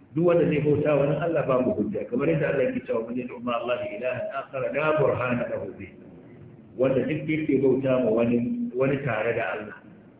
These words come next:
ba tare da yana da hujja ba. Wannan ita ce take kira sifa kashifa. Dan a ƙara fito maka da haƙiƙanin bautar wani Allah.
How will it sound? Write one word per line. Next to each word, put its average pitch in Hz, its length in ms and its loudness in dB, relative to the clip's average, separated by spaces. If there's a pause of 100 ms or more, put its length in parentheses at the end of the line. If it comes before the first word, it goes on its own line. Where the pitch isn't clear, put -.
(100)
ba 120 280 0
tare 123 280 0
da 127 80 0
yana 117 320 2
da 92 40 -4
hujja 98 440 -12
ba. - 80 -20 (640)
Wannan 135 380 2
ita - 120 -12
ce - 200 -10
take - 240 -14
kira 117 240 -4 (120)
sifa 117 360 -8
kashifa. - 480 -12 (600)
Dan 135 260 -2
a 139 80 -6
ƙara 135 420 -2
fito 165 320 0
maka 165 280 0
da 107 100 0
haƙiƙanin 127 580 -2
bautar 104 320 -6
wani 107 240 -6
Allah. 107 240 -8